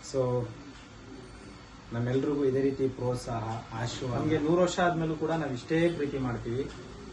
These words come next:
ಆ, ನೂರು ವರ್ಷ ಆದ್ಮೇಲೂ ಕೂಡ ನಾವ್ ಇಷ್ಟೇ ಲವಲವಿಕೆಯಿಂದ ಇರ್ತೀವಿ, ಖುಷಿಯಾಗಿರ್ತೀವಿ. ಆಮೇಲೆ ನಾವ್ ಕೊನೆ ಸಾಯೋ ಗಳಿಗೆಲ್ ಕೂಡ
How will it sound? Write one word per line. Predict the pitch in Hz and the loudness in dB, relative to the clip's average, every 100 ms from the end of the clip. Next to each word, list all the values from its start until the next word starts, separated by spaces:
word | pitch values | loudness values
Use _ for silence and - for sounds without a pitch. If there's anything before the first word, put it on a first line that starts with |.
| 135 | -6
ಆ, | 123 127 | -2 0
ನೂರು | 127 165 | 4 4
ವರ್ಷ | 160 - | 4 4
ಆದ್ಮೇಲೂ | 165 156 151 | 2 0 -2
ಕೂಡ | 147 147 | 0 0
ನಾವ್ | 143 131 | 0 -2
ಇಷ್ಟೇ | 123 - 160 | -2 0 4
ಲವಲವಿಕೆಯಿಂದ | 170 143 139 135 139 131 | 6 4 4 0 0 0
ಇರ್ತೀವಿ, | 123 113 123 123 | -2 -2 -4 -4
ಖುಷಿಯಾಗಿರ್ತೀವಿ. | - 123 151 143 135 117 123 131 - - - - - | -4 -2 0 2 0 0 -2 -2 -2 -8 -12 -12 -4
ಆಮೇಲೆ | 165 196 202 185 190 - - - - - - - - 156 | 2 4 4 4 4 0 -8 -12 -14 -14 -12 -10 -6 2
ನಾವ್ | 175 175 | 2 2
ಕೊನೆ | - 170 202 226 - - | 2 4 4 0 -4 -4
ಸಾಯೋ | 143 170 180 | 2 6 6
ಗಳಿಗೆಲ್ | 160 160 160 147 | 4 2 2 0
ಕೂಡ | 151 | 0